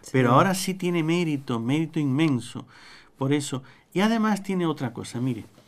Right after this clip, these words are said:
Speaker 2: la alabanza es, podríamos decir que es como una ecuación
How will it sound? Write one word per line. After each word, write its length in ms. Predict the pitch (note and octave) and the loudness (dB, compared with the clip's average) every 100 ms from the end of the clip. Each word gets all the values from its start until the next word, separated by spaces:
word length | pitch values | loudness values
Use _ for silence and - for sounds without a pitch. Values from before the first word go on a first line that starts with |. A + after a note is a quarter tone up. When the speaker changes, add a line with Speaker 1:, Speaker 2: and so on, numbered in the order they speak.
| _ - - _ | _ -20 -20 _
Speaker 2:
la 120 | B2+ | 0
alabanza 720 | C#3 E3+ B3+ A#3+ - B2+ G3 - - _ - - - _ _ | 2 4 2 2 0 -2 -2 -6 -20 _ -20 -20 -20 _ _
es, 480 | C#3 D#3 D3+ - - C3+ | 2 4 2 -2 -8 -4
podríamos 380 | D3+ F3+ A3+ G#3+ | 0 2 4 2
decir 280 | F#3 G3+ G3 | 2 0 0
que 100 | F#3+ | -2
es 120 | F3+ | -2
como 200 | - E3+ | 0 0
una 160 | F3 E3+ | 2 2
ecuación 420 | C#3 C3+ D#3+ D#3 | 2 0 2 0